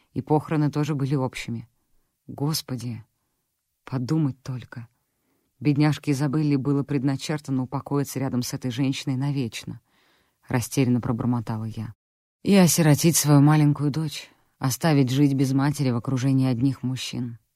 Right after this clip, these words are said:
подхватила мою мысль Яра. Можете себе представить, в каком отчаянии находился тогда сеньор Густаво?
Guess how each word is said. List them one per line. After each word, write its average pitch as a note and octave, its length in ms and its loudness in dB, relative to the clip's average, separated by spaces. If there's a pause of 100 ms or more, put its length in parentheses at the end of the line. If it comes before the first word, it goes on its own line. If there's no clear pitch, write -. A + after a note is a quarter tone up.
подхватила B2 520 -6
мою A#2+ 200 -2
мысль A#2+ 360 -4
Яра. G#2 360 -8 (680)
Можете E3 420 -2
себе D#3+ 240 0
представить, D#3+ 520 0
в - 60 -16
каком B2+ 280 0
отчаянии C3+ 460 0
находился B2 540 -2
тогда B2 240 -4
сеньор A#2+ 400 -4
Густаво? A2+ 540 -8